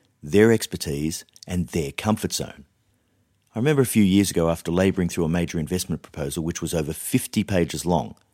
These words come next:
I called in the accountable executive and I said to him, "I've just read through these reams of technical detail, financial projections, risk assessments, and despite this,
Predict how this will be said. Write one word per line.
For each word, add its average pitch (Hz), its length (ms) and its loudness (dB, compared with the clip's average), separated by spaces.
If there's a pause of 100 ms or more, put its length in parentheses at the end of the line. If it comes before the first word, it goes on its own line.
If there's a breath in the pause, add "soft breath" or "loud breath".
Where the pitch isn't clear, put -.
(460)
I 101 120 0
called 143 280 2
in 147 60 -2
the 135 80 2
accountable 101 460 2
executive 80 420 -2
and 78 100 -2
I 80 40 0
said 85 240 -2
to 90 80 0
him, 85 160 0 (880)
"I've 95 220 0
just - 320 0
read 139 120 2
through 113 220 2
these 92 320 0
reams 113 420 4
of 113 120 -2
technical 95 400 -2
detail, 90 600 0 (200 soft breath)
financial 92 500 2
projections, 85 560 -4
risk 90 240 -2
assessments, 87 560 -2
and 98 240 0 (180 loud breath)
despite - 600 0
this, 101 320 0